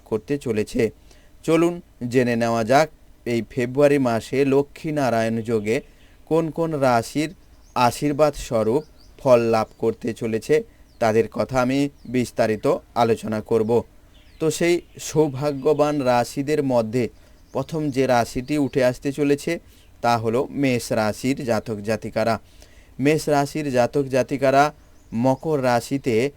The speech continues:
বুধ ও শুক্রের মিলনের কারণে মেষ রাশির জাতক জাতিকারা খুব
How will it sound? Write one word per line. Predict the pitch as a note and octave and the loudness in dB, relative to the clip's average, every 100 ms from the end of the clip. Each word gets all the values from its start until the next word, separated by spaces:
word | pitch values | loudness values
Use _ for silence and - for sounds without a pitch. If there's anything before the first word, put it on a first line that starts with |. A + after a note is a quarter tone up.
| - - - A2+ | -12 -20 -12 -6
বুধ | A#2+ D#3 C#3+ - - | -2 -4 -4 -10 -2
ও | A#2+ A2 - - | 2 2 0 -12
শুক্রের | - C#3+ - D#3 D#3 C#3+ | -4 -4 -2 2 2 2
মিলনের | B2 A2+ A2+ A#2 C3+ C#3 | 0 0 0 0 -2 0
কারণে | B2 A2 A#2 D3 C3 | 0 0 0 0 0
মেষ | A2+ - | -2 -4
রাশির | A#2+ A#2+ - C#3+ B2+ | -6 -6 -4 -6 -4
জাতক | A2 G#2 B2 A#2 | -6 -6 -10 -6
জাতিকারা | A2+ G#2+ A2 A2+ B2 D3+ - - - - - | -6 -6 -4 0 0 -2 -8 -20 -20 -20 -14
খুব | - F#3 | -6 -4